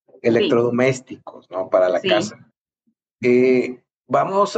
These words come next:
Speaker 2: a generar una campaña o vamos a generar un esfuerzo, una estrategia de tal suerte que la persona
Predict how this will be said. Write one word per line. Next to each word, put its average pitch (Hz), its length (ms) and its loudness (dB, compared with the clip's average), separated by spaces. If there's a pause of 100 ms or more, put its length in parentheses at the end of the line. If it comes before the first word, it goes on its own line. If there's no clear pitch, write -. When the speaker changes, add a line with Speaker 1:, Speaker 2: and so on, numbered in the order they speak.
(100)
Speaker 2:
a 135 220 0
generar 127 560 0
una 160 220 -2
campaña 135 680 -2
o 127 80 2
vamos 127 220 0
a - 60 -2
generar 147 260 2
un 151 160 0
esfuerzo, 135 420 -2
una 147 100 -4
estrategia 131 680 -4
de 113 100 -2
tal 127 200 -2
suerte 135 320 -6
que 127 100 -4
la 117 160 0
persona 147 540 -2